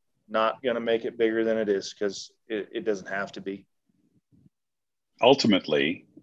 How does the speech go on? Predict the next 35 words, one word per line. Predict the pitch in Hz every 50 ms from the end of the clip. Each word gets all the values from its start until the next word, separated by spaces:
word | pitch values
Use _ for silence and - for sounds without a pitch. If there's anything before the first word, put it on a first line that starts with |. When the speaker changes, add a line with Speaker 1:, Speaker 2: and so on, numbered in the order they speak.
| -
Speaker 2:
as, | 95 82 80 73 78 - - - - -
uh, | 85 78 73
Jeff | 73 - 104 107 98 -
said | - - - 104 85
in | 80 85
his | 85 82 92
article, | 101 113 120 104 - - 65 62 - - - - _ _ _ - _ _ _ _ _ _ _ _ _ _ _ _ _ _ -
the | 101 98 95 92 90 90 85 82 80 82 - -
qualifying | - - 123 131 127 - - 107 92 90 85
round | 85 82 82 78 78
is | 73 - 90
an | 80 82
interesting | 90 90 - - - - - 85 80
test | - - 90 82 - - - -
of | 80 78
the | 80 78
archer's | 78 78 78 - - 73 71 73
level, | 80 80 80 73 73 73
but | - 73
it | 71 69
doesn't | - 82 82 85 80 - 80
win | 82 80 80
you | 80 78 73
any | 71 71
medals. | 69 73 71 69 62 57 - - - - _ _ _ _ _ _ _ _ -
Match | - 87 92 233 - - -
play | - 104 98
is | 95 87 87
what | 85 - -
counts. | - - 65 62 - - - - _ _ _ _ _ _ - - - - _ -
And | 82
when | 85 98
you | 120 139
consider | - 135 135 - - 151 135 123 107
Brady | 87 92 110 117 131 123 113 101 98 95 -